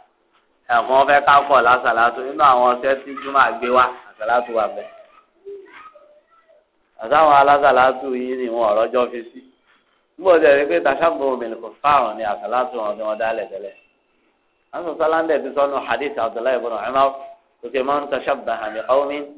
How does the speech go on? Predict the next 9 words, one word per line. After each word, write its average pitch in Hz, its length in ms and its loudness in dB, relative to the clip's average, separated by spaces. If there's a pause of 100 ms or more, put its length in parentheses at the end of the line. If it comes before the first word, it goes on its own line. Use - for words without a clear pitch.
(680)
wa 113 200 -4
min. 131 180 -8 (800)
Ẹni 139 140 0
ó 160 80 6
bá 160 160 6
kọ́ 160 240 4
sí 139 140 -6
ìjọ 117 260 -2
kan, 117 260 -4